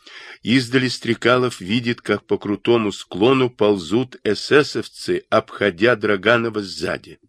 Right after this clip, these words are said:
Командует ими коренастый офицер с резким пронзительным голосом. Стрекалов ползет вперед,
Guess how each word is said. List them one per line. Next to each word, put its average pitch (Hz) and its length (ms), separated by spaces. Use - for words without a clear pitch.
Командует 143 800
ими 139 260
коренастый 113 800
офицер 117 640
с - 160
резким 127 680
пронзительным 104 880
голосом. - 560
Стрекалов 110 720
ползет 104 480
вперед, 101 560